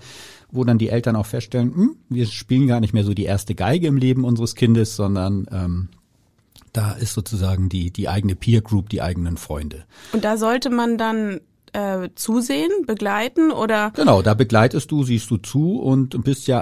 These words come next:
Speaker 1: immer noch in Kontakt mit deinem Kind auch sehr stark,
Speaker 2: Mhm.
Speaker 1: weil dein Kind braucht dich ja auch noch bewusst. Und dann kommt ja das Alter, wo wirklich der erste Bruch gewollt ist oder auch, äh, stattfindet, das ist die Pubertät. Ja, die beginnt so vor Pubertät, ja,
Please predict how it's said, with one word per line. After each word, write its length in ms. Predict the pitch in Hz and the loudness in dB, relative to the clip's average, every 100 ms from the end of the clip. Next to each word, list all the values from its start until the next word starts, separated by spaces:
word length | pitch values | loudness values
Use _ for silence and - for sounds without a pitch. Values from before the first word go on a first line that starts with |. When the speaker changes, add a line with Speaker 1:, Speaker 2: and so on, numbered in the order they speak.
| - | 2
Speaker 1:
immer 220 | 135 127 | 4 6
noch 180 | 110 - | 4 2
in 140 | 107 | 0
Kontakt 380 | 101 95 113 - | 0 0 -2 -2
mit 160 | 101 92 | -4 -2
deinem 160 | 87 | -4
Kind 240 | - 107 - | 0 -2 0
auch 100 | 78 | -8
sehr 200 | 71 69 | -6 -8
stark, 300 | - 180 170 | -4 -4 -2
Speaker 2:
Mhm. 40 | |
Speaker 1:
weil 100 | 226 | -4
dein 140 | 80 82 | -4 -4
Kind 220 | 92 90 | -4 -4
braucht 320 | - 104 - | -2 -4 -4
dich 100 | 92 | -6
ja 160 | 76 - | -6 -8
auch 160 | 76 | -10
noch 240 | - - - | -12 -14 -12
bewusst. 480 | 80 73 73 - | -10 -8 -10 -8
Und 100 | 104 | -2
dann 200 | 110 147 | 4 4
kommt 240 | - 170 165 | 6 2 4
ja 80 | 139 | 2
das 180 | 139 | 2
Alter, 420 | - 120 131 127 110 | 2 2 2 2 2
wo 140 | 107 | 2
wirklich 340 | 110 113 110 | 2 0 -4
der 280 | - 104 101 | 0 -2 0
erste 300 | 104 101 104 | 0 0 -2
Bruch 380 | - 123 - - - - - _ - - | 0 0 0 -8 -18 -20 -20 _ -20 -14
gewollt 580 | 120 110 92 92 131 110 | -2 0 2 2 2 2
ist 320 | 131 - - | -2 -2 -8
oder 220 | 90 82 | -6 -6
auch, 280 | 87 82 - | -6 -8 -10
äh, 200 | 82 78 | -10 -10
stattfindet, 540 | - 95 - 131 139 | -8 -8 -4 -2 -2
das 100 | 120 | -4
ist 80 | - | -6
die 40 | |
Pubertät. 640 | 113 120 131 127 - - _ - | -10 -6 -8 -6 -10 -10 _ -10
Ja, 140 | 101 | -10
die 120 | 101 | -10
beginnt 360 | 95 95 107 123 | -8 -4 -2 -2
so 160 | 117 110 | -2 -4
vor 240 | - 104 | -2 -4
Pubertät, 540 | 120 113 107 110 107 - - - - - - _ - | -2 -2 0 -2 -2 -8 -20 -20 -20 -20 -20 _ -12
ja, 180 | - 80 | -8 -8